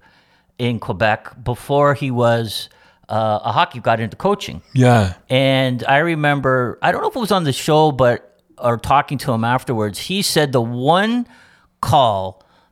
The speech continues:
Speaker 1: that the police hate going to was a domestic dispute, 'cause he says, "We had no idea what they were walking into."
Speaker 2: Yeah, and he said, and he, you'd walk in,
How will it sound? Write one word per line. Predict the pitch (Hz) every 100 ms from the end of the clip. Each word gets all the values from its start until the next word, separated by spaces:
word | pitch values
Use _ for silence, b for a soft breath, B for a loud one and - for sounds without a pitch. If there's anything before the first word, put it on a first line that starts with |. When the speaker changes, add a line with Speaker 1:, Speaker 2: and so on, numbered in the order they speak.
| -
Speaker 1:
that | 101 123 117 -
the | 127
police | - - 123 139 165 -
hate | - 147 - -
going | 127 113 98
to | - 104
was | 104 104
a | 104
domestic | 113 104 117 - 123
dispute, | - 104 - 120 90 - _
'cause | 113
he | 95
says, | 104 120 101
"We | 117 117
had | 117 104
no | 110 120 147 160
idea | 160 127 135 113
what | 107
they | -
were | 101 101
walking | 107 104 - 98
into." | 92
Speaker 2:
Yeah, | 131 131 131
and | 120
he | 123 120
said, | 127 123 127 107
and | 302 127
he, | 117
you'd | 123 120 120
walk | 117 131 156 -
in, | 147 123